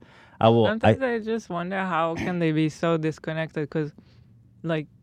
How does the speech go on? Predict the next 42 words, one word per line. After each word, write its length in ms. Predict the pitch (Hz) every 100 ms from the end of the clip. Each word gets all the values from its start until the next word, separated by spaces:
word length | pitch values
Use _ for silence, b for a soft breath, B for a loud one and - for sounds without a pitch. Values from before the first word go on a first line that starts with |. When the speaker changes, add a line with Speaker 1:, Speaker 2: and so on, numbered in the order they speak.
| -
Speaker 2:
U 240 | 165 185
M 140 | 196 185
G, 240 | 190 170
like, 220 | 156 151 - - - -
I've 280 | 165 180 208
heard 260 | 190 175
it 140 | 170 160 -
from 280 | - 151
so 220 | 143 175 170
many 300 | 196 175 160
YouTubers 560 | 170 180 160 151 151
by 160 | 151 151
now, 400 | 151 143 147 151 -
and 180 | 156
I, 200 | 160 165 151 - - b b b
I 100 | 165
barely 340 | 165 175 190 202
spend 260 | - 185
time 220 | 170 175 170
on 120 | 156
Twitter, 380 | 160 170 160 147
but 160 | 151
it's 220 | 147 151
almost 240 | 165 170 165
every 200 | 165 165
time 180 | 165 160
I 60 |
open 260 | 156 - 156
Twitter, 340 | 156 156 147
there's 220 | 143 147 147
something 360 | 156 147 151
about 160 | 147 143
Speaker 1:
Yeah. 100 | 156
Speaker 2:
them. 240 | 147 139 - _ _ _ _ - _ _ _ _ -
Speaker 1:
I 80 | 104
don't 120 | 113
know. 100 | 117
They're 120 | 85
tone 280 | 82 107 104
deaf. 220 | 85 69 -
They're 120 | 78
just, 320 | 87 82 -